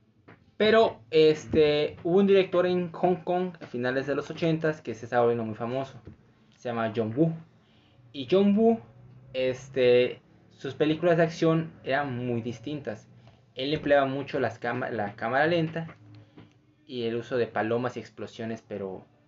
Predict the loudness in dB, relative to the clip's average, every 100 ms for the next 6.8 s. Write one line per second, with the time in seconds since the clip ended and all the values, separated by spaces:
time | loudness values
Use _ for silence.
0 | _ _ -12 -4 -2 -2 -4 -6 -6 -6
1 | -8 _ _ -10 -6 -8 -8 -6 -4 -4
2 | -6 -8 -8 -14 -20 _ _ -10 -8 -2
3 | -2 -2 -8 -16 -20 -20 -20 -20 _ -20
4 | -14 -10 -8 -6 -4 -2 -4 -2 -6 -4
5 | -4 0 0 0 -2 -2 -4 -4 -8 -10
6 | -12 -8 -4 -2 0 0 0 -4